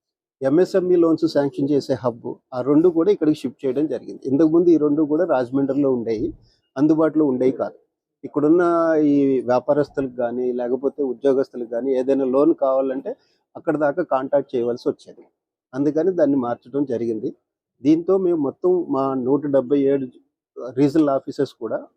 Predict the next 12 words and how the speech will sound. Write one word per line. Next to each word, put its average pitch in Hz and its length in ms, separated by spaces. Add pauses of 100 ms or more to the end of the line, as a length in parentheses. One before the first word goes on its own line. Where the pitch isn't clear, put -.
వాళ్ళ 135 340
ఉన్న 143 400
పరిధిలోనే, 151 840
వాళ్ళు 127 220
ఉన్న 156 140
కమాండ్ 139 460
ఏరియాలోనే 131 540
ఆఫీసులు, 156 600 (680)
ఆ, 139 60
స్థాపించడం 123 640
జరిగింది. - 1700
బ్యాంక్స్లో 139 800